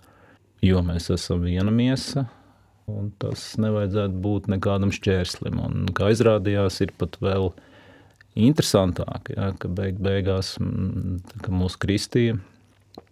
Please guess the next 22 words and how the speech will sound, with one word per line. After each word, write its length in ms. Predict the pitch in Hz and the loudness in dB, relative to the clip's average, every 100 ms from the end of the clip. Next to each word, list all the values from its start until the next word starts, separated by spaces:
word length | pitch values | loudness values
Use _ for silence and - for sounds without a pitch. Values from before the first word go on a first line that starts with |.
| _ | _
mēs 220 | 110 - | -4 4
tiešām 320 | 120 113 92 | 4 4 2
to 120 | 92 90 | 0 0
darījām, 720 | 98 95 92 92 92 90 85 - - | 2 2 2 0 0 -2 -4 -8 -8
Renāta, 600 | 113 92 95 90 87 107 | -2 0 2 2 2 4
vienlaicīgi, 880 | 120 87 87 - - - - 110 104 | 4 4 -2 -6 -8 -10 -8 -8 -6
ja. 140 | 107 104 - _ _ | -6 -8 -14 _ _
Tas 280 | - - - | -20 -18 -8
notika 880 | 95 90 90 104 95 - 113 101 98 92 - - _ _ | -4 -2 -4 -8 -10 -8 -6 -4 -6 -8 -12 -20 _ _
diezgan 300 | - 85 92 90 | -2 0 0 2
brīnumaini, 720 | 98 110 110 104 101 98 95 | 2 2 2 2 2 2 2
un 80 | 95 | 0
līdz 200 | 92 - | -2 -4
šim 260 | - 92 | -2 -2
te 240 | 92 92 92 - - - - - | 0 0 0 -4 -20 -20 -20 -20
aktam 540 | - 87 95 - 98 92 | -4 -2 -2 0 2 2
mēs 160 | 90 - | 2 2
nonācām 840 | 101 98 95 92 - 92 95 92 98 92 | 2 2 2 0 0 0 0 0 -2 -4
burtiski 520 | 101 98 98 90 - - | -2 0 0 -2 0 4
pēdējā 380 | 101 90 92 | 4 4 4
mirklī, 480 | 110 131 - - - | 4 4 0 -8 -8
ja. 180 | - 98 | -6 -6